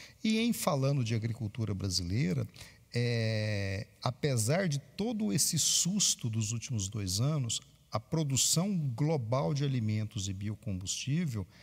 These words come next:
ela tende a ser mais integrada e não menos integrada.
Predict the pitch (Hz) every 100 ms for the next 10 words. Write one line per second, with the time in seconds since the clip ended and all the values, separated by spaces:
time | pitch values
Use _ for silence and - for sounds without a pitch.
0 | - - 110 123 127 135 131 - 131 170
1 | 123 127 143 185 175 131 175 151 170 117
2 | 117 117 107 110 139 147 123 127 135 139
3 | 117 98 104 110 92 92 87 85